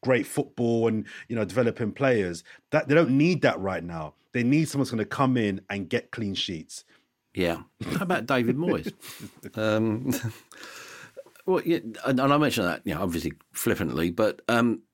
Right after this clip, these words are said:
Speaker 2: he's really building something at West Ham. They've got their derby against Spurs on Sunday, Tony. Um,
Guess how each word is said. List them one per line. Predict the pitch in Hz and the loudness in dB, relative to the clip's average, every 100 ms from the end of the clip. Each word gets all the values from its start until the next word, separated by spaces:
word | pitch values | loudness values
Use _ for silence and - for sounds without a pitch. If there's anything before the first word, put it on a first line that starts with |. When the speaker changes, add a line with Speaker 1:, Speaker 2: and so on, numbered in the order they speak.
| _ _ - | _ _ -2
Speaker 2:
he's | 156 170 | 0 2
really | 156 151 120 | 4 4 4
building | 160 180 120 | 4 4 2
something | - 92 78 82 | 2 0 0 -2
at | 62 | -2
West | 73 76 - | -4 -4 -4
Ham. | 69 71 92 | -4 0 0
They've | 113 | 2
got | 120 90 | 0 0
their | 98 104 | 2 2
derby | 92 95 92 90 | 2 2 2 0
against | 85 87 80 | 0 -2 -2
Spurs | - 92 87 82 | 0 2 2 2
on | 82 82 | 0 0
Sunday, | - 110 95 80 78 | 2 2 2 0 0
Tony. | - 80 80 95 - - - - _ | 0 0 0 -2 -4 -16 -20 -20 _
Um, | 117 120 123 123 131 | 4 6 6 6 4